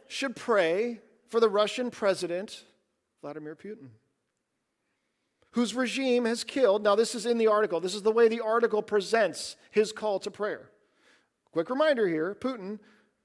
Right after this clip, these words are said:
whose regime has killed more than three thousand Ukrainian troops and thousands of civilians, including children, and displaced seven point one million people. This is his exact quote.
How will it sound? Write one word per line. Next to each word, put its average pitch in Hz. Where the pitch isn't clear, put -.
whose 190
regime 226
has 285
killed 262
more 226
than 180
three 240
thousand 233
Ukrainian 208
troops 170
and 143
thousands 180
of 208
civilians, 151
including 139
children, 175
and 143
displaced 143
seven 165
point 160
one 147
million 139
people. 135
This 151
is 170
his 175
exact 147
quote. 139